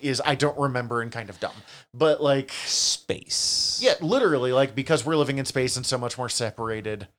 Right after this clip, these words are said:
Speaker 1: through the darkness and the void, we have to find other ways to communicate with each other or something. But the point is, humans start developing psychics,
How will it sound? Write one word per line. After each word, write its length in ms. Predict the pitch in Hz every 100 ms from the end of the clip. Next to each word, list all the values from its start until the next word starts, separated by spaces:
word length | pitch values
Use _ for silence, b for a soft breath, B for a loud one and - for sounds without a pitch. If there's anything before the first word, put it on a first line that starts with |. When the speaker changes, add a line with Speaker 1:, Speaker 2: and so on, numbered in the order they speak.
| _ _ _ _ _
Speaker 1:
through 320 | - 120 110
the 140 | 98 113
darkness 500 | 110 104 104 107 117
and 100 | 107
the 60 |
void, 340 | 104 117 107 98
we 140 | 107
have 320 | 101 104 104
to 100 | -
find 340 | 107 110 104 107
other 200 | 110 104
ways 240 | 101 101
to 80 | -
communicate 460 | - 127 127 123 127
with 100 | 117
each 140 | 117
other 180 | 127 120
or 40 |
something. 340 | 113 117 113 110 B B B
But 140 | - -
the 80 |
point 360 | 131 185 175 143
is, 240 | 127 123 - B B
humans 400 | - 160 165 165
start 320 | - 143 131 -
developing 560 | 131 123 120 120 117
psychics, 840 | 110 135 123 110 98 - - -